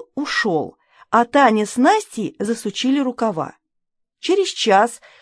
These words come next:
Таня отправила девочку вынести помойное ведро, и вновь между ними возникло недопонимание.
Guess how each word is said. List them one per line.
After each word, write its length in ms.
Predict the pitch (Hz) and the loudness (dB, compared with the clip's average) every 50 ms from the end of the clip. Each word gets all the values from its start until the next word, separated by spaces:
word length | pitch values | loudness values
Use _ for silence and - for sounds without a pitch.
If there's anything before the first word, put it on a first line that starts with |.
| _ _ | _ _
Таня 320 | _ 320 381 440 427 392 330 | _ 4 4 4 4 2 2
отправила 420 | - - 320 330 349 339 320 302 | 2 2 2 2 4 4 2 2
девочку 580 | 254 208 285 339 320 - - - 320 269 - 233 | 2 0 0 0 0 -2 0 -2 -2 0 0 2
вынести 460 | 220 262 294 311 311 302 - - 320 | 2 4 4 4 4 2 2 -2 -4
помойное 560 | 311 - 269 247 226 214 233 240 240 240 254 | 0 4 4 4 4 4 4 4 4 4 2
ведро, 460 | 240 285 247 214 - 202 170 151 - - _ _ _ _ _ _ _ _ _ | 2 0 -2 0 0 0 0 -2 -6 -10 _ _ _ _ _ _ _ _ _
и 80 | - 240 | -2 0
вновь 460 | 233 247 269 349 392 359 302 - - | 2 4 4 4 4 2 2 2 2
между 340 | 233 240 247 220 196 196 233 | 2 4 4 2 2 0 2
ними 460 | 226 233 277 370 392 381 381 381 - - | 4 4 4 2 2 0 0 -2 -2 -4
возникло 720 | - 214 226 226 214 208 247 302 311 302 302 311 311 - | 0 0 2 2 2 4 2 2 2 2 0 0 0 0
недопонимание. 1000 | - 233 233 247 262 262 254 - 269 254 254 240 220 165 151 135 139 - - - | 2 2 2 4 2 0 0 0 2 2 4 4 2 0 -2 -6 -10 -12 -16 -18